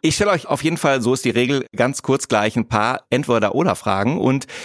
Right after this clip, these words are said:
ihr könnt die ja einfach mal ganz kurz und auch gleichzeitig gerne beantworten. Da schauen wir mal, also wo ihr so seid bei den Fragen und wie nah auch beieinander oder möglicherweise auch wie weit auseinander. Also, es geht direkt mal los. Ich glaube, die Fragen erschließen sich von selbst.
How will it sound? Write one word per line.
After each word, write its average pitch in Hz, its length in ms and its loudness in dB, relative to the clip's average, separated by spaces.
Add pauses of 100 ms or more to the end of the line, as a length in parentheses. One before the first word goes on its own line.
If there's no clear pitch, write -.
(160)
ihr 147 100 4
könnt 208 220 0
die 202 60 0
ja 156 240 2
einfach 160 260 -2
mal 139 400 2
ganz 139 300 0
kurz 156 240 0
und 151 120 0
auch 147 80 2
gleichzeitig 165 440 0
gerne 139 260 2
beantworten. 120 460 0
Da 113 100 4
schauen 151 240 2
wir 147 80 0
mal, 117 320 2
also 110 240 -2
wo 120 140 2
ihr 147 120 2
so 120 120 0
seid 101 340 0
bei 107 100 0
den 113 120 0
Fragen 120 340 -2
und 123 220 0
wie 117 120 2
nah 123 180 2
auch 107 160 -4
beieinander 120 360 2
oder 104 140 0
möglicherweise 107 440 2
auch 107 120 -6
wie 135 80 0
weit - 180 0
auseinander. - 420 -4
Also, 131 220 0 (140)
es 147 100 0
geht 208 140 0
direkt 180 240 0
mal 180 100 2
los. 120 320 2 (140)
Ich 139 100 0
glaube, 147 160 2
die 139 80 0
Fragen 139 300 -2
erschließen 147 420 0
sich 120 180 0
von 123 200 0
selbst. 117 400 0